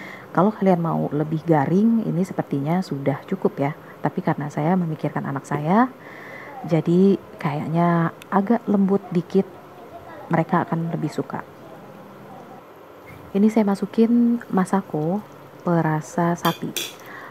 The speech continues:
Lalu saya masukin juga lada, nanti saya tambahin lagi sama Maggi.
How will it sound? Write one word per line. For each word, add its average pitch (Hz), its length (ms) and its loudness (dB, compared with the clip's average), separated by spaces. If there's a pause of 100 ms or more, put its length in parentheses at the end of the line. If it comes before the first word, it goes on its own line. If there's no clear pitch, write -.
Lalu 160 240 2
saya 156 160 -2
masukin 151 400 -6
juga 143 480 -2
lada, 156 560 4
nanti 156 240 -2
saya 156 240 -2
tambahin 147 400 -4
lagi 147 240 -2
sama 170 320 -2
Maggi. 160 480 -4